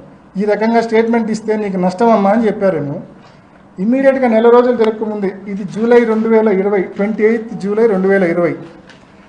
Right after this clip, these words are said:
ఇది ట్వంటీ సెవెంత్ ఆగస్ట్ రెండు వేల ఇరవై, కరెక్ట్గా నెల రోజుల వ్యవధిలో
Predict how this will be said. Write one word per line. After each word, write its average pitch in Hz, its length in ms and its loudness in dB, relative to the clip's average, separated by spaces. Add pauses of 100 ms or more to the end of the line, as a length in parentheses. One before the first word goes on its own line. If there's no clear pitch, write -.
(180)
ఇది 220 160 -4
ట్వంటీ 214 340 -2
సెవెంత్ 240 420 0
ఆగస్ట్ 214 380 2
రెండు 196 160 0
వేల 202 160 2
ఇరవై, 170 260 -2 (1200)
కరెక్ట్గా 254 300 0
నెల 202 160 2
రోజుల 208 320 2
వ్యవధిలో 156 300 -2